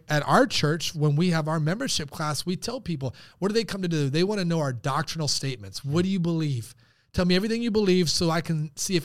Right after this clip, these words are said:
I align with the way that you've worded them. And then we say, "Hey, we believe, as Paul said in First Corinthians, that you yourselves are our letter, not written on tablets, but written on our hearts." Meaning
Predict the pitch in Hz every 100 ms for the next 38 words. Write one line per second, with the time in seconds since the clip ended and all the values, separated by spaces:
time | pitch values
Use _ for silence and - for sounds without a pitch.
0 | - 156 185 165 151 160 165 151 156 143
1 | 147 135 143 131 127 139 143 117 107 92
2 | 101 _ _ _ - 156 165 160 196 -
3 | 165 127 170 143 180 233 190 175 165 160
4 | 147 135 - 190 208 - 170 143 160 143
5 | - 175 208 - 101 104 - - - -
6 | - 156 147 135 151 226 226 220 170 160
7 | 151 - 220 214 156 - - 160 156 147
8 | 143 131 151 135 87 80 _ _ _ -
9 | 143 170 208 170 180 180 175 180 151 151
10 | 143 139 - 180 208 165 143 - 147 135
11 | 139 143 160 160 160 147 143 127 135 123
12 | - 156 120 - 160 220 196 151